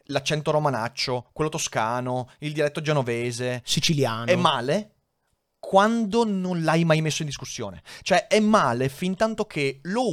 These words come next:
Speaker 1: usi perché è il tuo unico strumento.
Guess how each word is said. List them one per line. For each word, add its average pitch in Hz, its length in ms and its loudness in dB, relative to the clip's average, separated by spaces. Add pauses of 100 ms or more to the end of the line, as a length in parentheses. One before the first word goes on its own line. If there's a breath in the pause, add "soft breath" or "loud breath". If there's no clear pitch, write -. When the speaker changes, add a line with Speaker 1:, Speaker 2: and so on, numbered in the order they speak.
Speaker 1:
usi 117 400 -10
perché 156 360 -4
è 208 40 0
il 214 140 -2
tuo 170 200 2
unico 254 260 -4
strumento. 123 680 -8